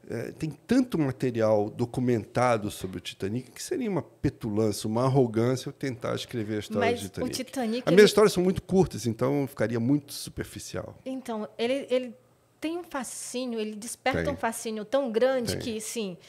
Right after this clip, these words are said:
Speaker 2: exi-, eu, é, é o, é o que mais foi escrito sobre
Speaker 1: Sim.
Speaker 2: ele, o que mais foi falado, o que mais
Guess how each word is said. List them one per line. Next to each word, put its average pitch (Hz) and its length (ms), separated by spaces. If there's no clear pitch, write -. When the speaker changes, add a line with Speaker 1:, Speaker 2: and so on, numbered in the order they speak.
Speaker 2:
exi-, 208 260
eu, 247 160
é, 254 200
é 226 180
o, 220 160
é 240 100
o 240 40
que - 140
mais 302 400
foi 277 180
escrito 247 440
sobre 202 440
Speaker 1:
Sim. 175 100
Speaker 2:
ele, 180 200
o 208 60
que - 140
mais 269 280
foi 285 140
falado, 202 460
o 214 40
que 240 140
mais 240 400